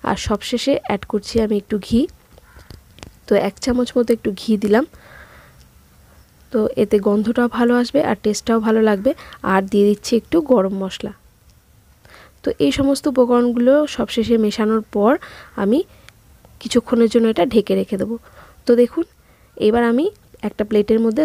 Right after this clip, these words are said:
সার্ভ করে দিলাম। তো কত সুন্দর কালার এসছে আর অসাধারণ টেস্টও হয়েছে, কারণ আমার, আহ, পরিবারের লোকেরা খেয়ে আমাকে সত্যিই বাহবা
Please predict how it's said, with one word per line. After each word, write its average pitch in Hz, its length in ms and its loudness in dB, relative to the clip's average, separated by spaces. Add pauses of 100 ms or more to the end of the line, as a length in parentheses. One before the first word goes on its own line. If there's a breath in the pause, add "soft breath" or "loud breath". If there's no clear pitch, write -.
(120)
সার্ভ 202 200 -2 (100)
করে 202 180 2
দিলাম। 196 180 -2 (240)
তো 214 60 -4 (100)
কত 214 140 -2 (120)
সুন্দর 277 220 2 (120)
কালার 214 280 2 (100)
এসছে - 280 -2 (720 loud breath)
আর 196 180 2 (300)
অসাধারণ 269 460 2 (160)
টেস্টও 240 420 2
হয়েছে, 196 280 -2 (200)
কারণ 214 180 0 (220)
আমার, 226 260 -2
আহ, - 560 -6 (100)
পরিবারের 226 480 4
লোকেরা 214 320 2 (160)
খেয়ে 220 300 4 (200)
আমাকে 208 240 -4 (100)
সত্যিই 277 420 -4
বাহবা 196 260 0